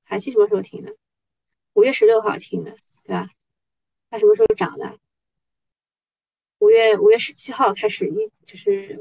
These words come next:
连续涨啊，连续涨。中免，啊，中免位置也很低。王府井、海峡股份、海南发展基本上没怎么动。下一个中诚股份是这个，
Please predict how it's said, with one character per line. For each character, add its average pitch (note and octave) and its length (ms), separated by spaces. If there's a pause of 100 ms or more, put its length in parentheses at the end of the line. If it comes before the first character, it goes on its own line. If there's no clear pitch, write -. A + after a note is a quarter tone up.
(100)
连 G3 160
续 B3 100
涨 - 280
啊， F#3 160
连 F#3+ 160
续 - 100
涨。 - 180 (640)
中 F4+ 240
免， G#3 340 (260)
啊， G3+ 300 (300)
中 C4 120
免 A3+ 180
位 B4 120
置 - 140
也 G#4 80
很 G#4+ 180
低。 - 300 (1200)
王 G#3 240
府 - 240
井、 F#3+ 480 (1300)
海 G3 200
峡 B3 360
股 G3 200 (120)
份、 G#3 280
海 G#3 260
南 G#3+ 220
发 A#3+ 220
展 - 320
基 D#4+ 140
本 D#4 80
上 C4 100
没 B3+ 100
怎 B3 80
么 G#3 80
动。 A3 240 (920)
下 D4+ 260
一 A#3+ 80
个 A3+ 840 (300)
中 E4+ 180
诚 C#4+ 180
股 A#3+ 120
份 A#3 300
是 A3+ 520
这 G#3+ 160
个， - 640